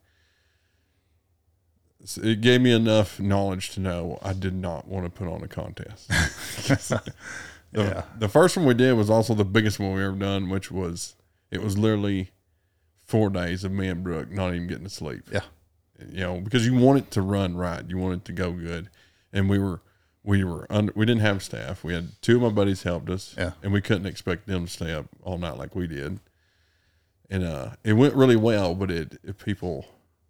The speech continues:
Speaker 1: only people, typically only people who either, one, either put on a shooting contest or a hu-, hunting contest
Speaker 2: Mm-hmm.
Speaker 1: knew our pain.
Speaker 2: Yeah. Oh, yeah.
Speaker 1: But
Speaker 2: It's,
Speaker 1: it
Speaker 2: uh,
Speaker 1: did. I was like,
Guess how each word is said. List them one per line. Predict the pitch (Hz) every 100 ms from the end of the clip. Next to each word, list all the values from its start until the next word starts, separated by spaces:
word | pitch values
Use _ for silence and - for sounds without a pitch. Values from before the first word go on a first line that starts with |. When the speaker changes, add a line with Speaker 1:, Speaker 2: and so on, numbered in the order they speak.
| _ -
Speaker 1:
only | 139 160
people, | - 151 139 123 98
typically | - 160 127 107
only | 110
people | 101 107 98 98
who | 87 78 85 _ _ _ _ _ -
either, | 92 82
one, | 87 95 98 98
either | 90
put | 85 107
on | 110
a | 107
shooting | - 82
contest | - 98 95 95 -
or | 95
a | 82
hu-, | 92 - _ _ -
hunting | 95 - -
contest | 87 82 92 95 95 - _ _ _ _ _ -
Speaker 2:
Mm-hmm. | 101
Speaker 1:
knew | 107 87
our | 87
pain. | - 82 73 - - - -
Speaker 2:
Yeah. | 226 -
Oh, | -
yeah. | 101 95 - - _
Speaker 1:
But | 110 113
Speaker 2:
It's, | 113
Speaker 1:
it |
Speaker 2:
uh, |
Speaker 1:
did. | 131 147 117 95 _ _ _ _ _ 107
I | 113
was | 101
like, | 104 90